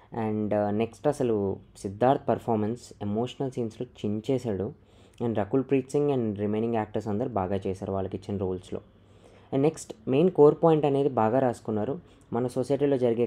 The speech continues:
crimes or సిచ్యువేషన్స్ని సోషల్ మీడియాతో లింకప్ చేయడం and ఈ జనరేషన్కి తగ్గట్టు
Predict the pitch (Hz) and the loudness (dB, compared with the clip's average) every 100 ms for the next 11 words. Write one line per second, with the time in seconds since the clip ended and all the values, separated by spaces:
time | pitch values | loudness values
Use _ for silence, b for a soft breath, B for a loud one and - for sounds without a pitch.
0 | 117 110 113 120 117 107 104 110 113 104 | 0 0 0 -2 -4 -4 -6 0 0 0
1 | 110 110 110 101 - 110 107 117 110 110 | -4 -2 -2 -2 -2 -2 0 -2 0 0
2 | 113 101 101 110 - 110 98 101 101 104 | 0 0 -2 -2 -4 -4 -2 -2 -4 -4
3 | 110 127 131 120 127 127 135 131 104 117 | -2 0 0 2 0 -2 -6 -4 -2 -2
4 | - | -2